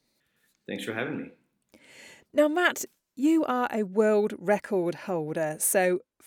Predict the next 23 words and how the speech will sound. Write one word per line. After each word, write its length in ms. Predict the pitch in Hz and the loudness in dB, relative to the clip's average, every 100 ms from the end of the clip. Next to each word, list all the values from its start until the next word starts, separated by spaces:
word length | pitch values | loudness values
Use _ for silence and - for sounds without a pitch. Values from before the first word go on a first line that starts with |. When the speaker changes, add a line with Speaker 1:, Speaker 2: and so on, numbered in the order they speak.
| _ | _
Speaker 2:
before 260 | 226 - 302 | -6 0 2
we 80 | 269 | 4
get 160 | 226 | 2
into 180 | 202 190 | 2 -4
talking 300 | - 214 214 | -4 -4 -2
about 160 | 190 175 | -4 -2
your 120 | 175 | -2
business, 360 | - 170 175 - | -4 -4 -6 -4
I 120 | 190 | -4
would 100 | 180 | -2
love 240 | 202 220 220 | 0 0 -2
to 120 | 202 | -6
know 60 | 190 | -4
about 220 | 175 185 | -4 -4
your 100 | 175 | -4
world 400 | 160 175 170 165 | -2 -2 -2 -4
record 580 | 170 - 170 147 160 - | -6 -6 -12 -10 -12 -12
and, 240 | - 165 175 | -12 -8 -6
uh, 100 | - | -8
how 240 | - 196 190 | -6 -4 -4
it 80 | |
came 180 | - 202 | -6 -8
about. 560 | 196 214 294 220 - | -4 -4 -6 -8 -10